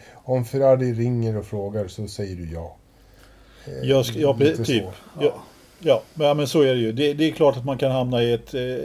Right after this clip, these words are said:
Speaker 2: lillövers limbo här liksom och köra för
Speaker 1: Ja.
Speaker 2: Ferrari när de är f-, som sämst. Men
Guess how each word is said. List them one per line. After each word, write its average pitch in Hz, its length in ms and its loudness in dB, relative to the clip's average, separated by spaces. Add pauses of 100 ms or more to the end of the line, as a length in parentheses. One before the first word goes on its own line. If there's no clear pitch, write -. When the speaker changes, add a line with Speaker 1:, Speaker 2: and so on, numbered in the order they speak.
(160)
Speaker 2:
lillövers 120 540 0
limbo 131 360 0
här 107 140 2
liksom 104 300 -6
och 110 80 -6
köra 110 300 0
för 104 360 -4
Speaker 1:
Ja. 120 200 -2
Speaker 2:
Ferrari 113 400 4
när 113 120 0
de 107 120 -2
är 107 80 -2
f-, - 180 -10
som 120 220 -2
sämst. 107 480 2
Men 113 300 0